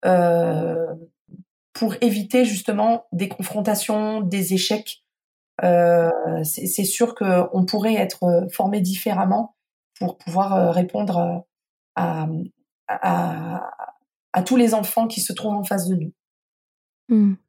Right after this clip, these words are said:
Speaker 2: Et j'aime beaucoup le fait aussi que vous appuyez sur le côté, euh, très humain et que votre rôle de professeur, même pour ces enfants, va au-delà seulement, euh, de la salle de classe et que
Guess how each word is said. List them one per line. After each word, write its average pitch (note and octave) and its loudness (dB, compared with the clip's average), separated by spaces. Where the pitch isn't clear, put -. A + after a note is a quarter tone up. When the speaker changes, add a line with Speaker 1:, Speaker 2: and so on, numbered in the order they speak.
Speaker 2:
Et A#3 4
j'aime A3 6
beaucoup A3+ 4
le A#3+ 6
fait A3 2
aussi A3 2
que F#3 4
vous G3+ 6
appuyez G#3 4
sur G#3+ 0
le G3+ 4
côté, G#3 4
euh, F#3 4
très G3+ 2
humain A#3+ 6
et A3 4
que G3+ 0
votre F#3+ 2
rôle G#3+ 6
de G3 6
professeur, G3+ 2
même G3 6
pour F#3+ 0
ces G3 4
enfants, A3+ 4
va F#3+ 2
au-delà G3+ 4
seulement, G#3 6
euh, F#3 6
de F#3 6
la F#3 4
salle F#3+ 2
de F#3+ 6
classe C4 0
et G3 4
que F#3 4